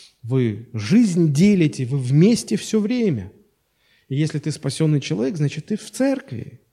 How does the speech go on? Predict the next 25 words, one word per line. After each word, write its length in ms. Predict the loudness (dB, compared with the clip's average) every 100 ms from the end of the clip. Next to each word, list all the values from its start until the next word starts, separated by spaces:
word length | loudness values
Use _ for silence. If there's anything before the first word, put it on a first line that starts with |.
| _ _ -2
Ну, 180 | 2 2
как 240 | 0 2
минимум, 380 | 4 4 4 0
ты 120 | -2
по 100 | -2
воскресеньям 560 | -2 -2 -6 -2 -4 -4
ходишь 320 | -8 -10 -10
в 40 |
церковь. 360 | -10 -12 -12 _ _ _ _ _ _ _ _ _ _ -16 -14 -12
Вот 200 | -12 -10
и 40 |
всё. 380 | -10 -10 -12 -14 _ _
Ответ 360 | -16 -10 -10 -10
очень 180 | -10 -8
простой. 380 | -10 -8 -10 -10 _ _ -20 -20 -20 -20 -6 2
Необходимо 800 | 2 2 0 2 2 2 -2
посещение 600 | -4 -6 -6 -4 -2 -2
церкви, 420 | -2 -4 -6 -4 -2
необходимо 480 | -2 0 2 2
общение 540 | 2 -2 -4 0 0 0
с 60 |
братьями, 520 | 0 -2 -2 -2 -4 -4
сёстрами. 680 | -4 -6 -6 -8 -8 -8 -10 _ _ _ _ _ -20 -20 -18 -8
А, 540 | -4 -2 -4 -6 -8 -6
я, 220 | -2